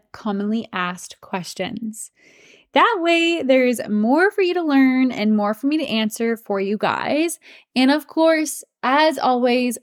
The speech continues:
I repeat this every episode, it seems. If you have any questions, if you have any topics, please be in contact because truly, I'm here to serve you.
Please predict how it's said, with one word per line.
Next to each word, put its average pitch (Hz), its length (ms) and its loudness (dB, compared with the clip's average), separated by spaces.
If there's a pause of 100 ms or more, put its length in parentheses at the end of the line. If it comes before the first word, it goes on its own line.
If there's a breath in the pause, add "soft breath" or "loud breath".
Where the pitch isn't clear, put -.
(120)
I 220 80 0
repeat 208 520 -2
this 247 340 -2 (160)
every 240 340 2
episode, 220 460 0
it 196 100 -2
seems. 202 420 -2 (440 loud breath)
If 285 160 2
you 311 100 0
have 277 460 0
any 240 180 2
questions, 175 500 -10
if 208 100 -4
you 247 100 0
have 311 400 2
any 294 160 0
topics, 269 800 -2
please 311 920 -2 (320)
be 254 100 4
in 254 80 4
contact - 800 0
because 233 280 -2
truly, 294 580 0 (920)
I'm 220 140 4
here 285 140 4
to 359 40 -4
serve 202 280 0
you. 339 320 -2